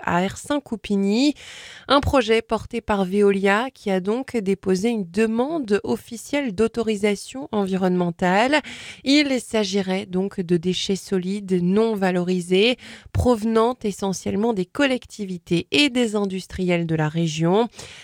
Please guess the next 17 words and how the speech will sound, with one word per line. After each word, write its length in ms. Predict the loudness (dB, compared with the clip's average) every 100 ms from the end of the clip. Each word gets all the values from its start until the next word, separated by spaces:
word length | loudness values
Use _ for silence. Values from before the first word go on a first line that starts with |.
| -4
La 140 | -2 0
phase 240 | 0 0
d'examen 640 | 0 0 2 2 4 2
doit 160 | 2 2
maintenant 400 | 0 -2 -4 -2
durer 260 | -2 -2
quatre 460 | -2 -4 -4 -4 -2
mois, 400 | 4 6 6 4 0
puis 160 | -8
suivra 420 | -12 -6 -2 0 0
une 120 | -2
phase 320 | -2 -2 0
d'enquête 360 | -2 -2 -6 -6
publique 460 | -10 -6 -6 -6
de 160 | -2 -2
trois 340 | -4 0 2
mois 360 | 2 2 2